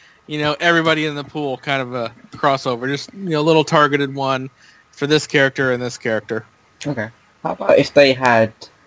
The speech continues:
Speaker 2: they just made this one, like, big episode, and then, like, you know, it's the same kind of way, but you just kind of meld it all together.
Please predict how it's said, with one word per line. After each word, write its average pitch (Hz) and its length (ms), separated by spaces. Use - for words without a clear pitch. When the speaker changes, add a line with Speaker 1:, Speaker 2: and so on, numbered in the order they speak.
Speaker 2:
they 123 140
just 123 180
made 120 300
this 110 200
one, 104 440
like, 92 500
big 107 200
episode, 160 580
and 92 180
then, 87 220
like, 80 140
you 143 140
know, 104 80
it's 104 120
the 131 60
same 135 180
kind 95 160
of 80 60
way, 82 260
but - 160
you 80 100
just 92 200
kind 90 140
of 82 80
meld 90 180
it - 60
all 90 80
together. 95 320